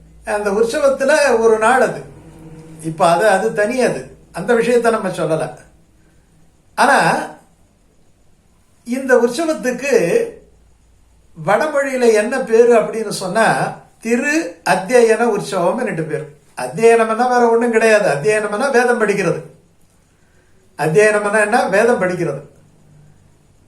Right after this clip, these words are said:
ஒரு ஆகம சாஸ்திரத்துல, குறிப்பா அந்த பாஞ்சராத்திர ஆகம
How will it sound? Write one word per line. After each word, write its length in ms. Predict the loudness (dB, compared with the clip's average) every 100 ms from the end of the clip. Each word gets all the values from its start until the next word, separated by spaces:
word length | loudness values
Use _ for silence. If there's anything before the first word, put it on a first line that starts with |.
| _ _ _ _ _ _
ஒரு 180 | 0 4
ஆகம 400 | 4 2 0 -2
சாஸ்திரத்துல, 760 | 0 2 0 0 -2 0 2 2
குறிப்பா 240 | 0 0
அந்த 240 | 2 2 2
பாஞ்சராத்திர 640 | 0 0 2 2 2 0
ஆகம 400 | 0 0 -2